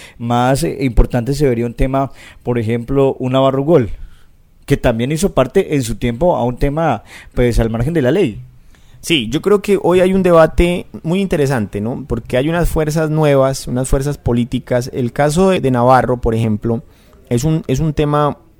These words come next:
Speaker 2: muy particular como todo. Yo creo que hablar de una persona en par-, eh, en especial se trata de, de, de un caso muy aparte de cualquier otro. Él fue un, un integrante del M diecinueve,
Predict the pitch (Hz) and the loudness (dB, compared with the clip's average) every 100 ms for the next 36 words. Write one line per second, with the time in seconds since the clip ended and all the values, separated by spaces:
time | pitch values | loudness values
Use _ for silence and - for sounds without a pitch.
0 | _ 147 160 190 175 160 160 165 160 143 | _ -2 2 2 0 0 0 2 0 2
1 | 269 190 113 117 175 175 151 147 156 165 | 6 4 4 -2 -2 0 2 2 2 0
2 | 165 135 139 151 156 147 156 123 123 123 | 0 0 0 2 2 0 0 0 0 -4
3 | - 135 110 110 92 113 - 117 127 139 | -4 -2 0 0 2 0 2 -2 0 -2
4 | 147 135 - 127 143 139 123 104 123 101 | -2 -6 -4 -2 0 2 0 -2 -6 -8
5 | 127 107 107 113 - 135 139 135 139 135 | -6 -2 0 0 2 2 4 4 4 2
6 | 131 139 - 110 - 135 120 - - - | 0 0 2 0 2 4 4 0 -12 -16
7 | - - - - - 175 185 214 214 208 | -20 -20 -20 -20 -4 0 4 6 4 2
8 | 180 196 190 156 160 165 160 156 160 151 | 0 2 0 2 2 2 2 2 2 2
9 | 127 135 170 120 78 | 2 2 4 2 0